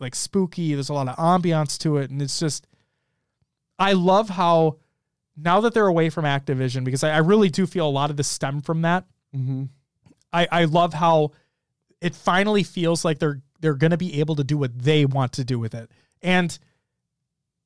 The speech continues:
Speaker 1: there's a reason why this didn't happen at first. Like, there's a reason why this didn't happen immediately when they got away from Activision, because they said that.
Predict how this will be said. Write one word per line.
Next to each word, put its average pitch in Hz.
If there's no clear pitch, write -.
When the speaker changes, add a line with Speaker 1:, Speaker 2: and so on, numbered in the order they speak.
Speaker 1:
there's 202
a 247
reason 233
why 165
this 185
didn't 220
happen 180
at 160
first. -
Like, 185
there's 214
a 214
reason 240
why 208
this 196
didn't 190
happen 190
immediately 165
when 160
they 156
got 160
away 156
from 170
Activision, 135
because 151
they 240
said 320
that. 139